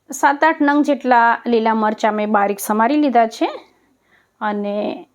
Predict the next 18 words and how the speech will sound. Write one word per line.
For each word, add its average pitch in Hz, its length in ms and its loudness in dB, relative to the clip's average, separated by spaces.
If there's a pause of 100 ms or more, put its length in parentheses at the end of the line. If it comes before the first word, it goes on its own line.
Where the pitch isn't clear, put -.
(180)
ધાણા 214 400 -2
પણ 285 340 -2
ધોઈને 214 320 -2
બારીક 202 300 -2
સમારી 294 360 -2
લીધા 208 300 -2
છે 202 160 -6 (460)
અને 226 440 -2
એક 269 180 -8 (500)
આદુનો 269 720 0
આવો 240 200 2
ટુકડો 247 340 0
લઈ 392 200 0
એને 240 300 -2
આપણે 226 300 -2 (420)
ગ્રેટ 233 320 -2
કરી 208 220 -2
લઈશું 196 480 -8